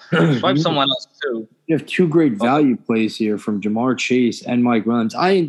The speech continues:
Speaker 1: I personally looked at Ja'Marr Chase. I think, when did I take Tyler Boyd? I think I might have taken Tyler Boyd, but no, there's no way.
Speaker 2: I don't think so. Boyd was ranked lower. Ja'Marr was ranked, like, fifty.
Speaker 1: I could have taken
Speaker 2: Might have been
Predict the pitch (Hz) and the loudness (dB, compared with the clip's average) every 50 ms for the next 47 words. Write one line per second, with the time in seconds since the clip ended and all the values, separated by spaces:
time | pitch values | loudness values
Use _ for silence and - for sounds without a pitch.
0 | - 135 143 143 143 - 175 180 170 - 147 117 107 104 107 123 147 143 - 127 | -2 -2 -2 -2 0 2 0 0 2 0 0 0 -2 -2 -2 0 0 0 0 -2
1 | 110 101 - 110 104 107 107 107 104 - - - - _ _ - - - 143 - | -4 -4 -6 -10 -8 -8 -8 -8 -8 -8 -10 -12 -12 _ _ -12 -12 -10 -6 -4
2 | 202 196 180 147 - - - - _ _ _ _ _ _ _ _ _ _ _ _ | -2 -2 -2 -4 -8 -16 -20 -20 _ _ _ _ _ _ _ _ _ _ _ _
3 | _ _ - 151 170 175 220 220 208 190 - - - 170 160 - - - 147 143 | _ _ -6 -4 -2 0 0 0 0 -2 -4 -2 -2 -2 -2 -2 -4 -2 0 0
4 | 139 117 98 - 113 123 135 117 98 95 - _ _ _ _ _ _ _ _ _ | 0 0 -2 -2 -2 0 0 0 -2 -4 -8 _ _ _ _ _ _ _ _ _
5 | - 180 190 190 208 185 165 147 143 139 139 139 - 151 139 143 135 - 143 139 | -2 -2 2 2 2 2 2 2 2 0 0 0 0 0 0 0 0 0 0 0
6 | 135 127 135 143 147 139 123 120 117 113 107 107 104 101 98 101 101 95 - 95 | 0 2 2 2 0 2 0 -4 -6 -6 -8 -6 -6 -6 -6 -6 -8 -8 -10 -16
7 | 92 90 90 90 - - - _ _ _ _ _ _ _ _ _ _ _ _ _ | -20 -20 -20 -20 -20 -20 -20 _ _ _ _ _ _ _ _ _ _ _ _ _
8 | _ _ _ _ _ _ - - 147 156 156 151 147 143 131 123 - 123 120 120 | _ _ _ _ _ _ -4 0 0 0 0 0 -2 -4 -6 -4 -4 -6 -6 -4
9 | 117 131 131 139 147 139 135 143 135 135 123 127 123 123 120 120 120 117 110 _ | -2 -2 0 0 -2 -2 -2 -2 -2 -2 -2 -4 -4 -4 -4 -4 -6 -8 -10 _
10 | - 113 123 - 143 135 139 143 147 139 139 147 143 139 - 127 120 - - - | -18 -12 -8 -4 0 0 0 0 0 -2 -2 -2 -4 -2 -2 -4 -6 -6 -8 -4
11 | 143 131 123 - - 123 123 117 120 _ _ _ - - 165 165 - - 240 247 | -4 -4 -4 -4 -10 -10 -10 -10 -10 _ _ _ -4 -4 -4 -2 0 0 2 2
12 | 190 - - - 147 151 175 190 190 185 185 170 | 0 -2 -2 0 2 2 2 2 0 0 -2 -4